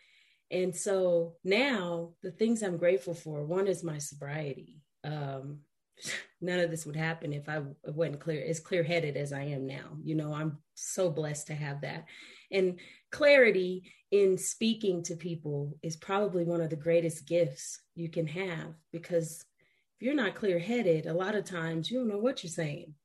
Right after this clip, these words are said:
you know? So very grateful for that. And it also gave me vision. The clarity that I'm grateful for gives me vision daily to continue moving forward and actually seeing where I need to move forward,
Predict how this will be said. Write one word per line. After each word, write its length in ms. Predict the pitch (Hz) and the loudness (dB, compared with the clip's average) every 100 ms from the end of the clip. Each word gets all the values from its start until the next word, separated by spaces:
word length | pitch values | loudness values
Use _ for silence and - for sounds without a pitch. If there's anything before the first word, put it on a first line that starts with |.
| _ | _
you 140 | 185 202 | 2 4
know? 300 | 202 208 214 | 4 0 -4
So 460 | - 202 175 170 170 - - - | 0 4 6 6 2 -18 -4 8
very 260 | 262 226 | 10 10
grateful 400 | 175 180 131 170 | 6 0 -2 -6
for 180 | 160 165 | -4 -2
that. 300 | 160 156 156 - - - | -2 -2 -4 -10 -14 2
And 140 | 247 | 8
it 160 | 240 240 | 8 6
also 380 | 254 330 - 208 | 0 2 0 0
gave 280 | 208 208 190 | 2 2 2
me 160 | 170 147 | 2 6
vision. 560 | 214 370 226 143 135 160 - | 6 6 4 0 -2 -14 -10
The 80 | 180 | -10
clarity 760 | - 233 254 247 202 170 165 165 _ - | -2 6 8 8 6 0 -2 -6 _ -8
that 120 | 175 | -4
I'm 180 | 170 180 | 0 0
grateful 340 | 202 196 202 170 | 4 4 4 -6
for 260 | - 160 | -2 -2
gives 280 | 147 170 170 | 0 -2 0
me 160 | 180 165 | 0 2
vision 420 | 185 180 180 175 | 4 4 2 2
daily 540 | 170 170 196 240 262 _ _ _ - _ | 4 4 4 2 0 _ _ _ -20 _
to 120 | - 208 | -6 -2
continue 480 | 196 - 240 226 | -2 4 6 6
moving 320 | 214 196 175 165 | 6 6 6 0
forward 540 | - 190 185 170 160 | 4 4 6 6 4
and 400 | - 170 165 160 - | -2 -2 0 -2 -4
actually 440 | 185 277 - 294 | -6 -4 0 2
seeing 540 | 226 - 240 226 185 156 | 2 4 6 6 4 6
where 300 | 202 220 170 | 6 6 2
I 80 | |
need 240 | 151 147 143 | 0 -4 -4
to 120 | 170 | -2
move 160 | 160 147 | -2 -4
forward, 420 | 156 139 - | -6 -6 -6